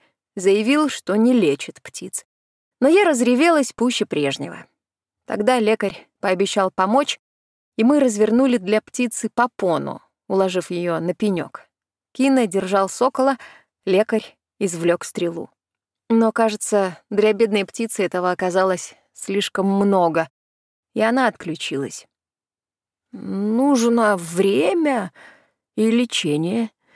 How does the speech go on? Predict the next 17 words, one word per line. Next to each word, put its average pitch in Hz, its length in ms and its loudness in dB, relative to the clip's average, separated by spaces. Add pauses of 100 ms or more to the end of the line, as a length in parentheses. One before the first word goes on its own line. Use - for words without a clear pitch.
(140)
неуверенно 214 540 4
сетовал 196 460 2
лекарь, 196 420 0 (400)
не 220 200 4
зная, 202 500 0
как - 260 -4
ему 170 300 -2
помочь 185 440 -2
соколу. 170 500 -4 (420)
И 247 60 4
тут 330 200 0
в 226 100 2
лесу 247 360 4
раздался 233 760 0
крик - 500 -4
Хина. 170 480 -2 (680)
"Юншен!" 311 720 4